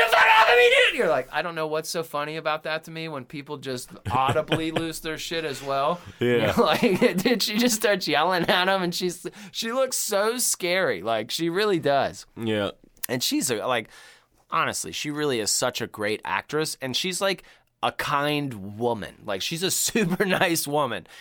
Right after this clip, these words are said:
Speaker 1: And so for her to portray this, like, nutty, kooky, crazy girl, I mean, that just shows her fucking range, man. It really does.
Speaker 2: Oh, yeah.
Speaker 1: And even for James, man, for a guy, like,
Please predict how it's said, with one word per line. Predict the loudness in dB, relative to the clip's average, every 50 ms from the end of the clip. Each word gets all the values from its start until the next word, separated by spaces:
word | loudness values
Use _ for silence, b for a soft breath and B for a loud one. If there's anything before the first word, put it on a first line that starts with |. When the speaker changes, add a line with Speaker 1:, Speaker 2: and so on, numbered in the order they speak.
| B B B
Speaker 1:
And | -4 -4 -4 -2
so | -2 -2 -2 -2
for | 0 0 0 2
her | 2 2 2
to | 0 -2
portray | -2 -2 -4 -4 -2 -2 0 0 0 0
this, | 0 -2 -2 -2 -2
like, | -2 -2 -4 -4 -8 _ b b b b b b -12
nutty, | -10 -8 -4 -2 0 0 0 -2 -2 -4 -6
kooky, | -6 -6 -4 -4 -4 -4 -4 -8 -6 -6 -6 -6 -8 -12 -16 _ -20 -20 -14
crazy | -6 -4 -2 -2 -2 -4 -4 -8 -10
girl, | -8 -4 -4 -4 -4
I | -4 -4
mean, | -4 -4
that | -4 -4 -6
just | -8 -8 -8
shows | -4 -4 -2 -4 -4 -4
her | -6 -8
fucking | -6 -4 -4 -4 -4 -6 -10 -10
range, | -8 -6 -6 -6 -6 -8 -10 -12 -12
man. | -10 -10 -10 -10
It | -10
really | -6 -6 -4 -4 -4 -6
does. | -6 -6 -6 -6 -6 -8 -12 -12 -14 -14
Speaker 2:
Oh, | B
yeah. | B B B B B B B B B B B B _ -8 -6
Speaker 1:
And | -6 -6
even | -4 -4 -4 -2 -2 -4 -2
for | -2 -2 -2
James, | 0 0 0 0 -2 -2 -4 -6 -6 -4
man, | -4 -4 -4 -4
for | -4 -2 -2 -2
a | -2 0
guy, | 0 0 0 2 2 2
like, | 2 2 0 0 0 -4 _